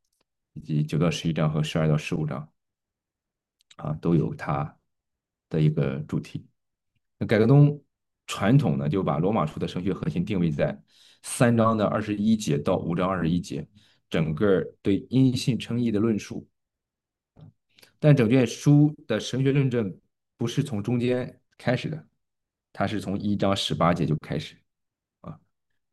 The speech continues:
三章二十一节是一个转折啊。如果我们看到三章二十一节整个的转折是一个，其实你读书信的时候，就是这些转折词很关键，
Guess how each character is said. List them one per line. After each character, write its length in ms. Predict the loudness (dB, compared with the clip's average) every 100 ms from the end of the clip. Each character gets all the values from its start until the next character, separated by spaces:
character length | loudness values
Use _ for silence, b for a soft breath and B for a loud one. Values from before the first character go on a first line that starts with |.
| _ _ _ _ _ _ _ _ _ _ _ _ _
三 200 | 0 4
章 160 | 6 6
二 120 | 6
十 80 | 4
一 100 | 2
节 160 | 2
是 140 | 0 0
一 40 |
个 80 | -4
转 340 | -4 -6 -6 -6
折 140 | -8 -12 -16 _ _
啊。 100 | -6
如 140 | -2 0
果 100 | 0
我 60 |
们 100 | 0
看 220 | -2 -4
到 120 | -2 -2
三 180 | -2 -2
章 100 | -2
二 160 | -2
十 80 | 0
一 80 | 0
节 140 | 0
整 100 | 0
个 80 | 0
的 80 | 0
转 240 | 0 -2
折 120 | -4 -8
是 240 | -4 0
一 40 |
个， 80 | 0 -2 -10 -20 -20
其 240 | -8 4
实 60 | 8
你 100 | 8
读 180 | 6 0
书 160 | 4
信 200 | 2 4
的 80 | 0
时 120 | 0
候， 80 | -2
就 160 | -2 -4
是 140 | -4
这 100 | -4
些 80 | -2
转 280 | 0 0 2
折 100 | 0
词 160 | 0
很 180 | -4 -4
关 200 | 0 2
键， 280 | 4 2 0